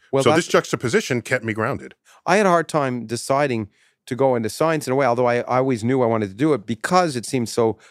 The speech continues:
Speaker 1: divorced from people, and I was quite political, even all, all the time growing up. And I don't know if you had the similar conflict.
Speaker 2: No,
Speaker 1: Uh,
Speaker 2: I, I was, it was not so much a conflict,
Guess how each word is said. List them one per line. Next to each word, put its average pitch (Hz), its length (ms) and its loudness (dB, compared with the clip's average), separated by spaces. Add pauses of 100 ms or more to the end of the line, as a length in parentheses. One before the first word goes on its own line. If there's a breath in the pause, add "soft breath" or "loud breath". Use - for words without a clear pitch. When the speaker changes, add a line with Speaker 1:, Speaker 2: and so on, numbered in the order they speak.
(120 soft breath)
Speaker 1:
divorced 120 340 0
from 110 120 -4
people, 135 340 -4
and 95 100 -2
I 95 60 0
was 101 140 -2
quite 104 240 0
political, 101 500 -2
even 104 260 -2
all, 107 360 0
all 113 140 2
the 107 60 -2
time 101 160 -2
growing 98 240 0
up. 95 200 0
And 95 80 2
I 95 40 0
don't 104 140 2
know 101 180 0 (320 loud breath)
if 107 140 -2
you 120 80 4
had 104 220 -2
the 98 80 -6
similar 107 320 -2
conflict. 107 640 -2 (360 loud breath)
Speaker 2:
No, 131 220 6
Speaker 1:
Uh, 113 260 -2
Speaker 2:
I, 120 120 4
I 123 40 0
was, 117 300 -10 (200)
it 117 140 -6
was 117 340 -4
not 151 160 -2
so - 140 -6
much 143 120 -2
a 113 40 -4
conflict, 117 540 -2